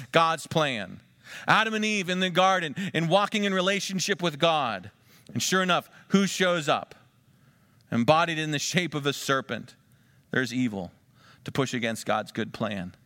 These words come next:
In fact, if you jump all the way over to the end of the book, in the book of Revelation, what do you see? You see that serpent coming back in many shapes and sizes.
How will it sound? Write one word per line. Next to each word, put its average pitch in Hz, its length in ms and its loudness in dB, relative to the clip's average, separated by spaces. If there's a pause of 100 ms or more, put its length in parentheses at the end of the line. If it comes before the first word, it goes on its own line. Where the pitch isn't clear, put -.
(1000)
In 120 60 -4
fact, 147 240 4
if 127 100 -8
you 135 80 -2
jump 151 300 2
all 160 240 4
the 160 60 -6
way 156 160 0
over 151 180 -2
to 139 100 -8
the 135 160 -2
end 156 160 -2
of 139 60 -4
the 131 80 -4
book, 120 260 -2
in 117 80 -4
the 117 80 -4
book 127 220 -4
of 120 100 -2
Revelation, 127 580 -2 (240)
what 131 120 0
do 135 60 0
you 135 60 -2
see? 131 180 -4
You 113 120 -2
see 123 140 -4
that 113 160 -2
serpent 117 340 -4
coming 113 300 -2
back 110 240 -2
in 107 120 -6
many 110 220 -2
shapes - 340 -8
and 107 140 -6
sizes. - 640 -6